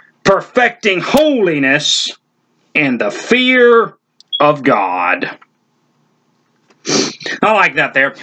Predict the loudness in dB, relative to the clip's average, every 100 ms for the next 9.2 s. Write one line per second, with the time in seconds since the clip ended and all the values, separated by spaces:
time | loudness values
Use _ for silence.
0 | 0 0 2 0 0 -2 -4 -4 -2 0
1 | 2 0 0 0 -2 -4 -4 -2 0 2
2 | 0 -2 0 0 0 -4 -4 0 0 2
3 | 0 -2 -2 -4 -2 2 2 2 0 -4
4 | -6 -4 -4 -4 0 2 0 -4 -8 -8
5 | -8 _ _ _ _ _ _ _ _ -20
6 | -20 _ _ _ _ _ -20 -4 0 2
7 | 0 0 0 0 -2 -6 -2 0 0 -4
8 | -2 -2 -2 -4 -6 0 2 2 -2 -4
9 | -6